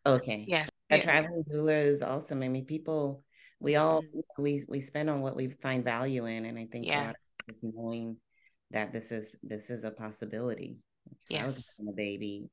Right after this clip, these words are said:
Speaker 1: you would be traveling, dear.
Speaker 2: <laughs>
Speaker 1: I'd be
Speaker 2: And I
Speaker 1: like,
Speaker 2: would
Speaker 1: "This
Speaker 2: love to. I
Speaker 1: is
Speaker 2: love
Speaker 1: your"
Speaker 2: Houston. <laughs>
Speaker 1: Yeah.
Speaker 2: Yes.
Speaker 1: Well, we're so, I'm so glad and grateful that I got to meet you. I feel, I feel so empowered.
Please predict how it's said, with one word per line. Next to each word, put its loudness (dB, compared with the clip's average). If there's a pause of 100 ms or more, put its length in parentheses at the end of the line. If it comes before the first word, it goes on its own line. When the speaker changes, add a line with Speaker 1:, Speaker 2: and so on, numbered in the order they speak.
Speaker 1:
you -12
would -8
be -8
traveling, -10 (180)
dear. -12 (140)
Speaker 2:
<laughs> - (840)
Speaker 1:
I'd -16
be 2
Speaker 2:
And 6
I 8
Speaker 1:
like, 8
Speaker 2:
would 8
Speaker 1:
"This 8
Speaker 2:
love 0
to. 4 (480)
I 12
Speaker 1:
is 12
Speaker 2:
love 12
Speaker 1:
your" 6
Speaker 2:
Houston. 4
<laughs> 4 (1080)
Speaker 1:
Yeah. -8
Speaker 2:
Yes. -10 (400)
Speaker 1:
Well, 2
we're 2
so, 8
I'm 8
so 2 (520)
glad 6
and 0
grateful -2
that 2
I 2
got 0
to -6
meet -2
you. -2
I -2
feel, -4 (260)
I -6
feel -2
so 0
empowered. 0